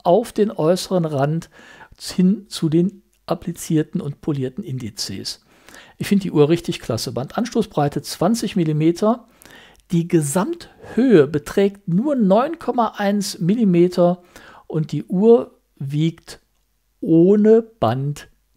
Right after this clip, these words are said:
nur neunundfünfzig Gramm. Ja, wie gesagt, über zweitausenddreihundert Euro ist natürlich eine echte Ansage, aber für eine Uhr, die aus massivem Silber ist, wasserdicht, unterdrucksicher, nicht anläuft,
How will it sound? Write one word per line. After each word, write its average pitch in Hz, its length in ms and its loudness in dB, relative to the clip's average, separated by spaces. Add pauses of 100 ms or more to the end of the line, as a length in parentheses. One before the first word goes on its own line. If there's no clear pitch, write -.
(120)
nur 92 300 -12 (180)
neunundfünfzig 113 800 -8
Gramm. 98 320 -10 (340)
Ja, 220 140 2
wie 240 120 2
gesagt, 190 420 4
über 220 240 2
zweitausenddreihundert 180 800 2
Euro 175 280 2
ist - 200 -6
natürlich 160 480 -4
eine 131 240 -8 (320)
echte - 380 -2
Ansage, 147 680 -2 (320)
aber 120 400 -4 (160)
für - 200 -6
eine 143 220 -4
Uhr, 165 340 6
die 143 400 -6
aus 117 220 -8
massivem 208 420 0
Silber 170 360 4
ist, - 240 -2
wasserdicht, 170 500 0
unterdrucksicher, 151 920 0 (320)
nicht 226 380 0
anläuft, 156 720 2